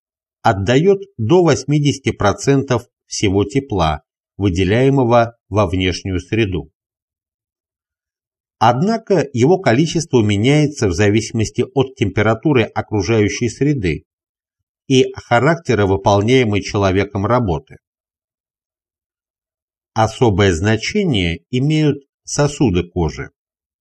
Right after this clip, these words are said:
Если температура окружающей среды становится высокой,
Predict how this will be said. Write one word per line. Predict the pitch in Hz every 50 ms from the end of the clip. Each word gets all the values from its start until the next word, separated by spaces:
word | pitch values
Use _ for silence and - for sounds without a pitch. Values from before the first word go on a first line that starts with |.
| _ _ _ _ _ _ _ _ _ _ _ _ _ _ _ _ _ _ _ _ _ -
Если | 113 110 127 131 113 - 113 110 110 - - _
температура | - 127 117 107 117 117 117 113 113 - 117 98 95 95 - - -
окружающей | 117 110 - 127 120 107 92 113 107 98 87 - - 92 87
среды | - - 104 95 95 80 78 87 85 85 - _ _
становится | - - - 127 120 110 107 98 92 90 - - 95
высокой, | 87 92 95 92 - 98 82 76 - - 87 95 117 139